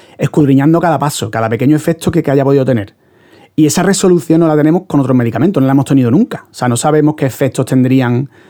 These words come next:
muchos de los medicamentos que usamos rutinariamente si se lo tomaran a la vez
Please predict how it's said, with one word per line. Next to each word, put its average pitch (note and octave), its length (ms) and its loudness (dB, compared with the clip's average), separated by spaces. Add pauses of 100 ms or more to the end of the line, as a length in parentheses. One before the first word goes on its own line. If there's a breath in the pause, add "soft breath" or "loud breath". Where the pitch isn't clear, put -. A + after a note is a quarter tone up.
(220 loud breath)
muchos D#3 380 2
de D3 60 4
los C#3+ 120 2
medicamentos C3+ 480 0
que C#3+ 80 0
usamos C#3 340 0
rutinariamente C3 680 0 (420 loud breath)
si - 140 -2
se E3 100 0
lo D#3 80 2
tomaran C#3+ 300 2
a C#3 40 2
la C#3 80 2
vez D3 200 0